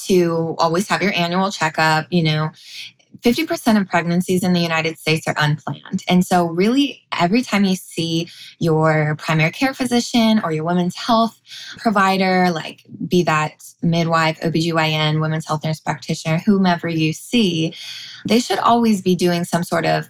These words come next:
preconception counseling and, you know, asking you, "Are you on birth control? Are you considering coming off of it?" Reviewing your medication list and things like that. And so I guess it just depends is the answer. I mean, it's never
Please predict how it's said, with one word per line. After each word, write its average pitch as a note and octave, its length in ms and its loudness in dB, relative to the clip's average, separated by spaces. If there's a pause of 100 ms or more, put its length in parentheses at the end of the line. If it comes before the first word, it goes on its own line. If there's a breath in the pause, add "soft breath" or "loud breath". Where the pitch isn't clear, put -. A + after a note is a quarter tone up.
(100)
preconception D#3 720 -2
counseling E3+ 1000 2
and, D#3 420 2
you D#3 140 -2
know, - 60 -4
asking D#3+ 340 -2
you, D#3 120 2
"Are D#3+ 180 0
you D#3 160 0
on A3+ 120 4
birth A3 220 0
control? F3+ 240 0
Are D#3+ 40 0
you D#3 40 -2
considering D#3+ 480 -2
coming D#3+ 300 -2
off A#3+ 220 2
of B3 120 -2
it?" A#3 260 2 (420 loud breath)
Reviewing E3+ 460 4
your D#3 120 0
medication G#3 880 2
list A3 540 0 (760)
and F3+ 180 4
things F#3 240 2
like D#3+ 240 0
that. E3 380 2 (420 loud breath)
And F#3 180 4
so E3 760 2 (1200)
I G3 80 4
guess A3 220 2
it F#3 140 0
just F#3 220 0
depends D#3+ 480 0
is E3 160 -8
the D#3+ 220 0
answer. D#3 560 0
I F3 100 2
mean, F#3 160 6
it's G#3 160 0
never A3 160 2